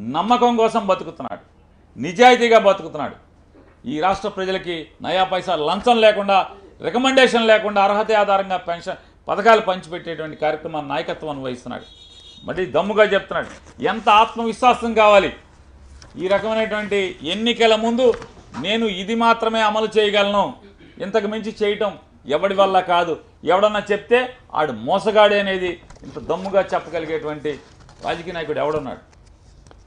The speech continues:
ఈ రకంగా నిజాయితీగా, నికాల్సుగా,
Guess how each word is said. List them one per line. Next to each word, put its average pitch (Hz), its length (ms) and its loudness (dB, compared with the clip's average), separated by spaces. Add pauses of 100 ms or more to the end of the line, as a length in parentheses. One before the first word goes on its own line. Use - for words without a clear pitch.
(220)
ఈ 165 60 -4
రకంగా 208 680 2 (300)
నిజాయితీగా, 220 800 4
నికాల్సుగా, 214 840 2